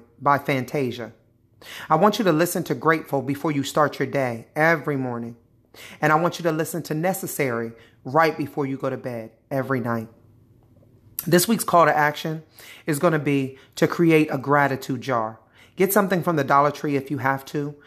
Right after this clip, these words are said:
You can also purchase one at she is still dope dot com forward slash shop.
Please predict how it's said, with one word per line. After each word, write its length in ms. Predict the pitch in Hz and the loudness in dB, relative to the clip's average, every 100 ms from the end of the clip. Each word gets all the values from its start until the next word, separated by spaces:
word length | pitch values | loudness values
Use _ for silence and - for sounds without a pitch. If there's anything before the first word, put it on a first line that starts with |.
| - _ | -20 _
You 80 | 165 | -2
can 120 | 165 | 2
also 280 | 151 151 160 | 2 2 0
purchase 400 | - 151 147 - | 2 0 -2 -2
one 180 | 147 147 | -2 -2
at 80 | 131 | -4
she 140 | 156 | -2
is 60 | 143 | -2
still 200 | - 139 | 0 0
dope 300 | 135 139 139 | 2 2 2
dot 220 | 131 - | 2 2
com 340 | 147 143 151 | -2 -2 -4
forward 280 | 151 139 131 | -6 -6 -6
slash 280 | 127 135 127 | -2 -2 -2
shop. 500 | - 143 165 - _ | -2 -2 -2 -6 _